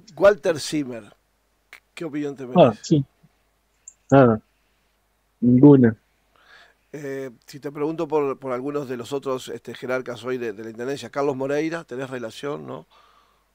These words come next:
Speaker 2: Sí, claro, lo vi, veo, con Carlos, yo tengo una relación de hace, de muchos años, ¿no? Porque, digo, desde que yo era chico, mi padre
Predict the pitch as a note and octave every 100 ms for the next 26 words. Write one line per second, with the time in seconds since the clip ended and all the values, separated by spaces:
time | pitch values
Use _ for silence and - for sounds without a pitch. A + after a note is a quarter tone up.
0 | _ _ _ - A3+ F3 G#3 A3 E3+ C#3+
1 | D3+ D#3 G3 A3 G#3+ E3+ D#3 C#3+ B2+ A#2
2 | E3+ D#3 D#3+ D3+ A#3 C#4 - - - D3
3 | E3 G#3+ A#3 D#3+ C#3 F3+ F#3+ D#3+ - C#3
4 | C#3 D3 C3+ E3 E3+ C3+ B2 C#3+ E3 E3+
5 | - A#2+ A#2+ A#2 A2+ B2 - A#2+ D#3 D#3
6 | D3 D#3+ F3 D3 B2 C#3+ D#3 D3 -